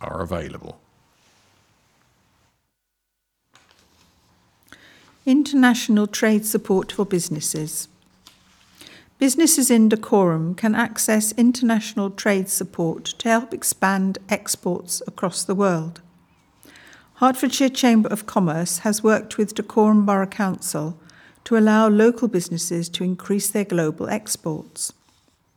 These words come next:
Speaker 2: Chief Executive Officer at the Chamber, Breege Leahy, said more businesses are looking to expand into overseas trading,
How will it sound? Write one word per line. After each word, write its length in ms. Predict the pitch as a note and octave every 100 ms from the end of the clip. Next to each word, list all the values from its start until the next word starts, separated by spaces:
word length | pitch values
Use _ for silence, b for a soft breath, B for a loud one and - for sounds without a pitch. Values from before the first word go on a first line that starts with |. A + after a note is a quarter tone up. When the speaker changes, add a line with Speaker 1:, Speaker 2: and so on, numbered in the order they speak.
| _ B B B -
Speaker 2:
Chief 240 | B3+ B3+
Executive 640 | A#3+ - A3+ - - A3
Officer 500 | G3 F#3+ G#3 - G3 -
at 200 | - -
the 60 |
Chamber, 640 | - A3+ G#3 F3 D3 D#3+ G#3 -
Breege 420 | G3 G3 F#3 -
Leahy, 500 | F#3 G3 F#3 E3 F#3+ - B B B B B
said 240 | - B3 A3+
more 260 | A3+ A#3+
businesses 640 | A#3+ A3+ A3 G3 - G3+ G3
are 140 | F#3+
looking 340 | F#3+ F#3+ A3 G#3+
to 120 | -
expand 600 | - - - F#3 F3 F3
into 380 | F3 F#3 F3+ G3
overseas 480 | F#3+ F#3 - F#3 F3
trading, 680 | - F3+ E3 C#3 C#3+ E3+